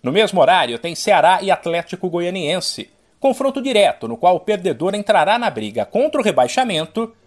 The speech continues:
e o vencedor entrará na briga pelo G seis. Também às seis, tem Goiás e Cuiabá, duelo entre equipes que estão no Z quatro.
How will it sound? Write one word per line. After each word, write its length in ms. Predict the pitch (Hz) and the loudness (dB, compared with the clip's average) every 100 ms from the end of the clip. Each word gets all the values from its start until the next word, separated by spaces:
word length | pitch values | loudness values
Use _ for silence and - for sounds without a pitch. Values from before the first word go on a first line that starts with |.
| _ | _
e 80 | 208 | -2
o 60 | 262 | 2
vencedor 680 | 277 - 190 143 233 - _ - | 2 2 2 4 4 4 _ -6
entrará 440 | 311 277 233 247 | -2 2 4 4
na 100 | 247 | 0
briga 320 | 151 208 233 233 | -2 -2 0 0
pelo 240 | 247 240 | 0 -2
G 160 | 190 165 | 0 -2
seis. 640 | - 117 - - - - _ _ _ _ _ _ | 0 -4 -4 -12 -12 -16 _ _ _ _ _ _
Também 480 | 135 131 110 202 277 | 4 4 2 0 0
às 100 | 196 | -2
seis, 580 | - 208 214 - - - _ _ _ - | 0 0 0 -2 -6 -10 _ _ _ -4
tem 220 | 233 226 | -4 -2
Goiás 680 | 226 175 165 240 240 - - | 0 0 2 2 0 -6 -10
e 60 | - | -12
Cuiabá, 680 | - 254 190 147 214 - _ _ _ _ _ | -2 2 2 4 2 -2 _ _ _ _ _
duelo 460 | 349 302 240 247 262 | 2 6 6 2 -4
entre 300 | 269 262 269 | -6 -4 -4
equipes 500 | 175 208 226 226 202 | -6 -6 -6 -6 -6
que 100 | - | -6
estão 380 | 180 - 214 226 | -6 -2 -2 0
no 160 | 220 214 | -2 -4
Z 300 | - 262 269 | -2 0 0
quatro. 680 | - 117 - _ 104 90 | 0 0 0 _ -16 -16